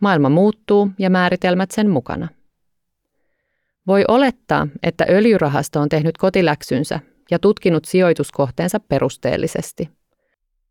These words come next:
Rahastoa pidetään yhtenä vastuullisen sijoittamisen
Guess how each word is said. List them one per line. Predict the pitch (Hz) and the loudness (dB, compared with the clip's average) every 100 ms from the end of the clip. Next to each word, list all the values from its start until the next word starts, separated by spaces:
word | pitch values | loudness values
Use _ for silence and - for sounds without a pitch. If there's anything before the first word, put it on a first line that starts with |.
| _ _ _ _ _ _ _ _ - | _ _ _ _ _ _ _ _ -2
Rahastoa | 208 202 170 - 139 | 0 0 0 -2 0
pidetään | 185 220 233 220 208 | 2 0 2 0 2
yhtenä | 226 233 214 196 190 170 | 0 0 -2 0 -2 -2
vastuullisen | 151 - 214 233 254 | -2 0 2 2 2
sijoittamisen | 220 208 190 185 175 180 170 | 2 2 2 0 -2 0 -2